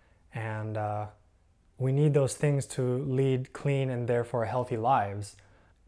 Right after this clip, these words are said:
You know, cleanliness is so important because it, it, it goes beyond just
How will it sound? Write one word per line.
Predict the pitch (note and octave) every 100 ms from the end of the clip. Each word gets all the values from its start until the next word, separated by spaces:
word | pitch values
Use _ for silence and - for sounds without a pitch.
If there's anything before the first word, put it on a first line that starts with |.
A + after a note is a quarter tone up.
| _ -
You | E3+
know, | C3 A#2
cleanliness | - D#3 D#3 C#3 -
is |
so | - D3+ C#3
important | B2+ D#3 D3+ C3+
because | B2+ C#3+
it, | C3
it, | C3 C3+ -
it | D3 A#2+
goes | C#3+ B2+
beyond | A#2 C#3 C3 C3 C#3+ C3 B2
just | B2 A#2+ -